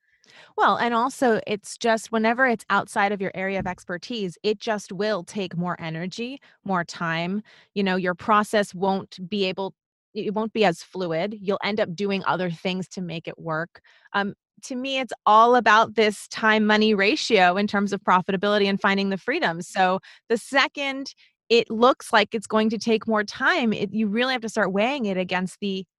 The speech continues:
you know, what is the opportunity cost of taking this client? It's, it, you know, you might think, "I don't have clients right now, so I need to take that client." But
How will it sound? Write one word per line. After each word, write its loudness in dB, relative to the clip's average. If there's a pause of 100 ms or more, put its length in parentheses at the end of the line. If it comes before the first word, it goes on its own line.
you -4
know, -4
what -2
is -4
the -10
opportunity -4
cost -4
of -4
taking -6
this -4
client? -8 (400)
It's, -8 (140)
it, -4 (180)
you -2
know, 0
you 2
might 2
think, 2
"I 4
don't -4
have -2 (260)
clients -2
right -2
now, 0
so -8
I -4
need -6
to -18
take -10
that -8
client." -6 (840)
But 0